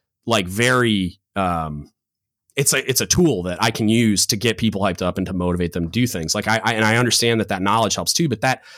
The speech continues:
the heritage stuff, like, just like you were saying, it's like anybody could stand up in front of a group of people and start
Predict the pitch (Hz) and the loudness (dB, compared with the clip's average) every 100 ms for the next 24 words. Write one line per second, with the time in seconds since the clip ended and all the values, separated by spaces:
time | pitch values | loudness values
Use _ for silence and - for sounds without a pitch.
0 | - - - 139 160 190 - 240 - - | -20 -6 0 2 4 2 2 0 -2 -6
1 | - 151 208 220 208 135 - 202 151 117 | -4 0 2 2 0 2 2 2 0 -2
2 | - 190 277 269 135 113 160 165 139 127 | 0 2 4 4 2 0 2 2 2 2
3 | 165 139 135 113 - 185 95 85 - _ | 2 2 2 0 0 0 0 -2 -6 _
4 | _ - 131 - - 147 135 - | _ -4 2 2 2 2 0 -2